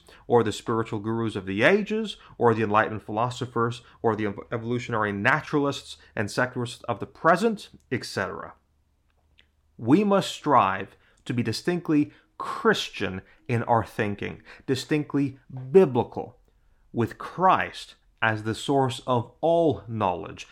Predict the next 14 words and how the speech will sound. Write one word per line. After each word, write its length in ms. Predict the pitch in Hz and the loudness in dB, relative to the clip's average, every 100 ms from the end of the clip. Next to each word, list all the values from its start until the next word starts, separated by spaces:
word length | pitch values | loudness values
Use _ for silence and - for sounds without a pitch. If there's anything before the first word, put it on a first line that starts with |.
| - | -2
as 200 | 120 117 | 0 4
our 220 | 113 113 - | 4 4 2
ultimate 580 | 165 196 196 196 196 196 | 4 4 4 2 2 0
starting 680 | - - - 170 165 135 123 | -8 -8 2 6 6 4 -2
point 420 | 123 113 104 - | 0 0 0 -6
in 240 | - 117 110 - | -4 -2 -2 2
our 300 | 110 98 - | 2 2 -6
thinking. 580 | - - 92 92 92 - - _ _ _ _ _ - - _ | -14 -10 -10 -12 -16 -18 -20 _ _ _ _ _ -20 -20 _
We 160 | 151 196 | 2 4
cannot 420 | 202 185 175 - | 2 2 2 2
destroy 500 | 143 - - 151 143 - | -2 -2 2 4 2 4
arguments 600 | 139 143 120 98 92 - | 6 6 4 -4 -6 -4
and 80 | 113 | 0
every 340 | 135 147 156 | 2 2 0